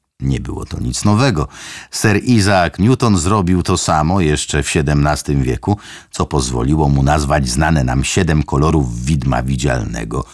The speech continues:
Czerwony, pomarańczowy, żółty, zielony, niebieski, granatowy i fioletowy. Tak, rzeczywiście można je zapamiętać dzięki zdaniu: „Czemu patrzysz, żabko zielona, na głupiego fanfarona?”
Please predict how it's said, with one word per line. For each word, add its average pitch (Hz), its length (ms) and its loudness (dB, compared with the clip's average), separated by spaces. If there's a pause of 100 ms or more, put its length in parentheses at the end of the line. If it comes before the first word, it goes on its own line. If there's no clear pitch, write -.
(120)
Czerwony, 110 520 2
pomarańczowy, 76 800 0
żółty, 95 420 2
zielony, 69 420 0
niebieski, 69 560 0
granatowy 60 640 -4
i - 160 -10
fioletowy. - 760 -10 (1080)
Tak, 55 320 -4
rzeczywiście 76 560 0
można 73 340 2
je 73 140 4
zapamiętać 82 720 2
dzięki 78 460 0
zdaniu: 90 460 2 (100)
„Czemu 98 300 2
patrzysz, 90 500 0
żabko 82 520 0
zielona, 87 440 2
na 80 160 2
głupiego 73 520 0
fanfarona?” - 720 -2